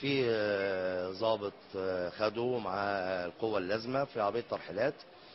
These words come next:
وتوجه إلى ال-، آه، النيابة العسكرية. وهو عند مسجد النور اتصل بيا الضابط، قال لي إن المتهم اللي في العربية في حالة إعياء شديدة جدًا. قلت له:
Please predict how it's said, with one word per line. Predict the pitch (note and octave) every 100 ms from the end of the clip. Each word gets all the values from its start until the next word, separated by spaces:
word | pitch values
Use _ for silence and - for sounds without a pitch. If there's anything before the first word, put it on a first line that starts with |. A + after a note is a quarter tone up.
| - - -
وتوجه | A2+ A#2+ A#2 A#2+ B2+ B2 B2 B2 A2
إلى | A2 A2+ A2 G2 F#2+
ال-، | F#2 F#2
آه، | F2+ F#2 F2+ F2+ F2+ F2+ F2+
النيابة | G#2+ A#2 G#2+
العسكرية. | F2+ - F2+ G#2+
وهو | E3+ F#3
عند | E3 F3+
مسجد | D3+ E3 C3+ B2
النور | B2+ C#3+
اتصل | C3+ C3+ G#2+
بيا | A#2+
الضابط، | A#2 A2+ D3 E3+ - - - - - A#2+
قال | C3+
لي | C3 A#2
إن | A2+
المتهم | A2 G#2 - A#2 A2 G2 F#2+ F#2
اللي | F2+ F2+ F#2 G2
في |
العربية | G2 G2 G2 A2+ A2 G2+ G2
في | F#2+ G#2
حالة | A#2+ A2+
إعياء | F2+ G#2+ A2
شديدة | G2+ G#2 G2
جدًا. | F2 A2 C3 D#3+ D#3+ - - - - - - - -
قلت | A#2 A2 B2+
له: | B2+ A#2+ A2+ G#2+ G2+ G2+ G2+